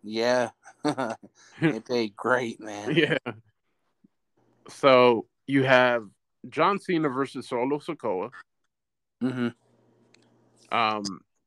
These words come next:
Speaker 2: who we taking for that one?
Speaker 1: I wanna say, I wanna say Cena, but all fingers are pointing at Solo.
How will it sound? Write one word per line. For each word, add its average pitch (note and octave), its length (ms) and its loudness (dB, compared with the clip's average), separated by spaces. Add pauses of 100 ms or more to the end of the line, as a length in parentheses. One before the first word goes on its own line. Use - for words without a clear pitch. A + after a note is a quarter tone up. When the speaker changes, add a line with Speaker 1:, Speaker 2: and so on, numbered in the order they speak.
(680)
Speaker 2:
who D#3+ 100 4
we G3 100 4
taking A#2+ 360 2
for G#2+ 160 -8
that F#2+ 200 0
one? D#2+ 140 -10 (4000)
Speaker 1:
I F3+ 120 -2
wanna D#4 180 6
say, B3+ 480 -2 (1800)
I B2+ 60 2
wanna F#3 360 8
say C4 300 2
Cena, A#3 580 -2 (840)
but C3 140 -4
all D3 460 4
fingers C#3+ 440 -8
are B2 60 -6
pointing A#2+ 380 -6
at G#2 120 -12
Solo. - 520 -10